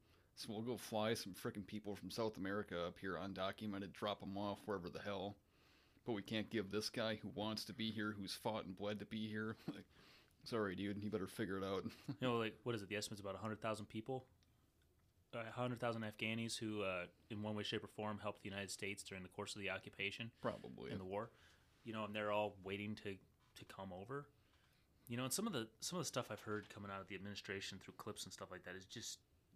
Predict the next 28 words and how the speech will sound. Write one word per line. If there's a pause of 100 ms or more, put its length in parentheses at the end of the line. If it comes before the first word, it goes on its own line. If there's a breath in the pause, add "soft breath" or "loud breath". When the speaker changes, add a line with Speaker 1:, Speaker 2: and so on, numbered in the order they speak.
(140)
Speaker 2:
mind-bogglingly
retarded. (600 loud breath)
Like,
just
stupid. (240)
Speaker 1:
Yeah. (180)
Speaker 2:
You
know, (240)
like,
uh, (520)
evidently
the
plan
right
now
is, (220)
um,
we're
just
gonna
trust
the
Taliban's
not
gonna
murder
everybody.
Speaker 1:
Yeah.